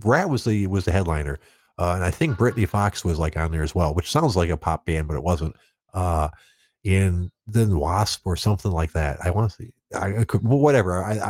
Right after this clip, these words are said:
I believe I was fourteen or fifteen or somewhere around that age, and it was the Palace at Auburn Hills.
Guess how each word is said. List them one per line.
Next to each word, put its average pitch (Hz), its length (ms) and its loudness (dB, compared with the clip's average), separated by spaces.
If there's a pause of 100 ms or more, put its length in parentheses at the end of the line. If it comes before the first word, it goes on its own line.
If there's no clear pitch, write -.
I 98 40 -2
believe 113 240 0
I - 40 0
was 92 140 -4
fourteen 117 560 -4
or 113 60 2
fifteen 95 680 -2
or - 280 -10
somewhere 104 300 -2
around 98 200 0
that 90 180 0
age, 87 260 0
and 87 100 -2
it 82 40 -2
was 80 140 -6
the 82 80 -4
Palace 92 340 -2
at 90 60 -2
Auburn 98 260 0
Hills. 90 360 -2